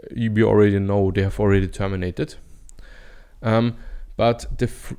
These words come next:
the, the input value three actually does not terminate after three steps, right? We don't know.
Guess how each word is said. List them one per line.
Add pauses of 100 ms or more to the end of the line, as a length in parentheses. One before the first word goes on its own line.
the,
the
input
value
three (400)
actually
does (720)
not
terminate
after
three
steps,
right?
We
don't
know.